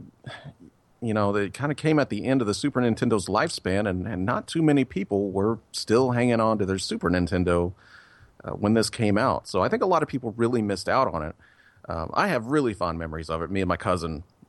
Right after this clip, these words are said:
uh, we, we rented this over the course of a few different weekends, and thankfully no one deleted our save, um, <laughs> over the course of the, of those weeks we played it. And, uh, we, we were able to beat it finally, and, and that's my,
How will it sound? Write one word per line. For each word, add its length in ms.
uh, 160
we, 260
we 160
rented 300
this 160
over 140
the 80
course 320
of 60
a 80
few 180
different 300
weekends, 600
and 200
thankfully 380
no 160
one 200
deleted 380
our 160
save, 480
um, 400
<laughs> 320
over 200
the 120
course 320
of 80
the, 80
of 420
those 180
weeks 200
we 100
played 340
it. 140
And, 300
uh, 180
we, 120
we 160
were 100
able 240
to 80
beat 200
it 100
finally, 400
and, 260
and 160
that's 260
my, 200